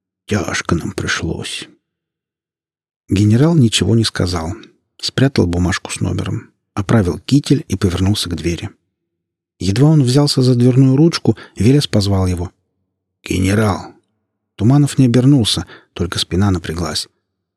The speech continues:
Чувствовал, что сейчас услышит что-то такое, что услышать не хотел бы. "Могу ли я передать привет одному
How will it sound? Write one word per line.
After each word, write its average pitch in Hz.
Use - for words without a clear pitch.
Чувствовал, 90
что -
сейчас -
услышит 117
что-то -
такое, 131
что -
услышать -
не 95
хотел 95
бы. 87
"Могу 82
ли 139
я 117
передать 104
привет 95
одному 98